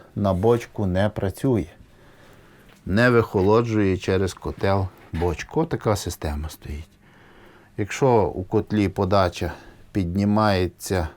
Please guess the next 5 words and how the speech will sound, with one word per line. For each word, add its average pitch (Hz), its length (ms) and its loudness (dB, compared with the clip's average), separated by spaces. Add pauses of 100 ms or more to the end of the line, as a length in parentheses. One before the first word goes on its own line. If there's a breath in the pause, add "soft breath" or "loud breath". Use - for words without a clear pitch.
(1500 soft breath)
вище 110 400 2
сорока 95 460 0
градусів, 147 680 2
включається 107 720 0
насос. 92 640 -4